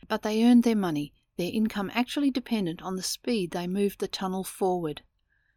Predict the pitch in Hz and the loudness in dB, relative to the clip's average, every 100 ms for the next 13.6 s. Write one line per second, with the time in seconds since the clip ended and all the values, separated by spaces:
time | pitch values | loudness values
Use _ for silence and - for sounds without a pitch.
0 | - 294 311 359 202 214 240 - 156 165 | -4 -2 0 0 0 0 0 -2 -6 -6
1 | 214 - 214 226 220 - 247 - - 175 | -8 -6 -2 0 0 0 -4 -4 -8 -8
2 | - - 226 233 - 196 190 - 185 - | -8 -6 -6 -4 -4 -2 -2 -4 -8 -6
3 | 190 - - 180 160 151 _ - - - | -8 -10 -6 -4 -4 -8 _ -20 -20 -20
4 | - 226 220 - 269 311 294 - 185 170 | -4 0 0 2 0 2 0 -2 -6 -6
5 | - 185 180 180 170 - 214 202 175 165 | -8 -8 -6 -6 -4 -4 -2 -4 -6 -6
6 | 160 - 185 185 - 156 - 139 139 - | -8 -8 -8 -8 -8 -10 -10 -10 -10 -16
7 | _ _ _ - 359 339 254 - 247 226 | _ _ _ -8 -6 -2 -4 0 0 2
8 | 202 - 202 190 196 220 233 - 214 202 | 0 -2 -2 -2 -2 0 -2 -2 -6 -4
9 | 185 - 190 180 170 - 196 220 220 208 | -6 -6 -4 -4 -6 -6 -2 -2 0 0
10 | 190 165 170 170 175 165 151 175 165 131 | -2 -4 -6 -6 -6 -8 -8 -8 -8 -10
11 | - _ _ _ _ 208 190 - 330 233 | -12 _ _ _ _ -8 -8 -4 -4 -2
12 | 165 143 - 262 - _ - 196 - 262 | -4 -4 -10 -12 -14 _ -6 -6 0 -2
13 | - 143 - 131 131 160 | -2 -8 -8 -10 -10 -14